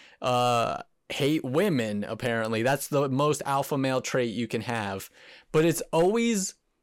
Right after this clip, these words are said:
they always give the most insecure points. They're like, "If a woman has Instagram, she's cheating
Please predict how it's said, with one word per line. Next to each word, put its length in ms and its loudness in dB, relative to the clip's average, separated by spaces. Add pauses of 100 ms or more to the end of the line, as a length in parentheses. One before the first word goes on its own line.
(480)
they 180 4
always 360 4
give 400 4
the 80 4
most 320 2 (120)
insecure 720 2
points. 540 -2
They're 200 2
like, 380 0
"If 200 0
a 60 2
woman 420 2
has 260 0
Instagram, 720 0
she's 300 -2
cheating 800 -2